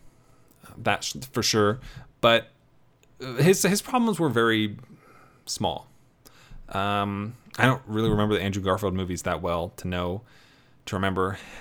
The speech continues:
what his situation was. But I, I think for him, he was just, like, bullied in school, which is a serious thing. But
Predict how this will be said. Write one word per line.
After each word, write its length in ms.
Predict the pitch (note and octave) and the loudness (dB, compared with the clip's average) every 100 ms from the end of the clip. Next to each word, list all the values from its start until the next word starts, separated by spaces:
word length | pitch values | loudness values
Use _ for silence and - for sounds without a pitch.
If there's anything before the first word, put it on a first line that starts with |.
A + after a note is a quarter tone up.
| - | -8
what 180 | G#2+ | -6
his 140 | - G2 | -4 -4
situation 460 | G#2 - F#2+ - | -4 -2 -2 -2
was. 200 | F#2 E2+ | -2 -4
But 120 | - A#2 | 2 4
I, 180 | B2 | 4
I 60 | C3+ | 0
think 280 | C3+ G3 - | 0 -4 -2
for 160 | - | -4
him, 220 | B2 C3 B2 | 2 2 2
he 120 | A2 | 0
was 100 | G2+ | -2
just, 180 | A#2 - | -4 -6
like, 220 | F#2 F2+ | -8 -2
bullied 300 | F#2+ G2 F#2+ | -2 0 -2
in 120 | F#2 | 2
school, 340 | - D#2+ D2 - - - | 2 2 -10 -14 -20 -2
which 160 | D#3+ | 0
is 180 | F3+ F3 _ | 0 -6 _
a 60 | C3 | 0
serious 320 | D3 D3 D3 | 4 2 2
thing. 260 | A2 G2 A2 - - _ | -2 -4 -6 -16 -20 _
But 260 | C#3 C3+ | 4 4